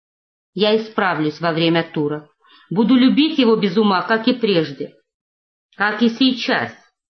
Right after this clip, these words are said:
поправляет Сноу. "Как и сейчас", подтверждаю я. "Увы, чтобы предотвратить восстание, потребуется куда больше усилий. У меня получится.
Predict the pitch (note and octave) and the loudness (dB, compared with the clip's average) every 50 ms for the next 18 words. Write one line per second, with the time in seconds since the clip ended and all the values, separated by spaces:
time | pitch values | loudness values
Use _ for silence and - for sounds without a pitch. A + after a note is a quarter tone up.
0 | _ - E3+ - F#3 E3+ E3+ D#3+ E3+ F3+ F3+ F3+ F3 - - - - F3 D#3 D3 | _ -8 -6 -4 -2 0 0 0 0 0 0 -2 -4 -6 -8 -6 -2 -2 0 0
1 | C3+ C3 - - _ _ _ _ _ _ _ _ _ _ _ - G#3 G#3+ G#3+ A3 | -2 -4 -8 -12 _ _ _ _ _ _ _ _ _ _ _ -6 -6 -4 -2 -2
2 | A3 G#3+ - G#3+ G#3 G3 - - F#3 C3+ C3 C3 - _ _ _ _ _ _ _ | -2 -2 0 -2 -2 -2 -4 -6 -8 -8 -8 -10 -14 _ _ _ _ _ _ _
3 | _ _ _ - D#3 - - E3 E3+ D#3 F3 D#3 C#3+ F3 F3+ F#3+ G3+ F#3+ F3 D#3 | _ _ _ -8 -6 -4 -2 0 0 0 0 -4 -4 -4 -2 0 0 0 0 0
4 | D3 C3+ C3 D3 - _ _ _ _ _ _ _ _ _ - _ _ _ - A3+ | -2 -2 -4 -6 -10 _ _ _ _ _ _ _ _ _ -20 _ _ _ 2 4
5 | A3+ A#3+ A3+ C4+ C#4+ G#3+ D3 - - - _ _ _ _ _ _ _ _ - - | 4 4 4 4 2 0 0 -4 -8 -16 _ _ _ _ _ _ _ _ -18 -8
6 | - C#4 C#4+ C#4+ D#4 D4 - C#4 D4 A#3+ C#4+ C#4 C#4 C#4+ C#4 C#4 C4 C#4 D4 C4 | -4 -2 0 0 0 -2 -2 -2 0 0 -2 -2 0 0 0 0 0 0 0 0
7 | C4 A3+ A3+ A3 A3+ - - C4+ C#4 D4 D4+ C4+ F#3+ D3+ D3+ - F#3+ G3 G3 G3 | 0 0 -2 -2 -4 -4 -2 -2 0 2 2 2 0 0 -2 -2 -4 -4 -2 -2
8 | B3+ C#4 D#4 D#4 C4+ D#4 D4+ C#4+ - - A#3+ B3 - A#3 A#3+ F#3+ B3+ C4+ D4 A#3 | -2 0 0 0 0 0 0 -2 -2 -4 -4 -2 0 0 2 2 2 0 0 0
9 | G#3 B3 C4 B3 A3 - - F#3+ F3 E3+ - - - F3 D3+ C3+ B2 B2 D3 - | 2 2 2 2 0 0 -2 -2 -2 -2 -4 -4 -4 -4 -2 -2 -4 -6 -10 -14
10 | _ _ _ _ _ _ _ _ - G#3 G#3 A3 A#3 B3+ C4+ C4+ C4 C#4 C4+ C4+ | _ _ _ _ _ _ _ _ -2 0 2 2 2 2 0 0 0 0 0 0
11 | C4+ A#3+ G3 - - D#3 - - _ - - - - | 2 0 0 -2 -6 -12 -16 -16 _ -20 -20 -20 -20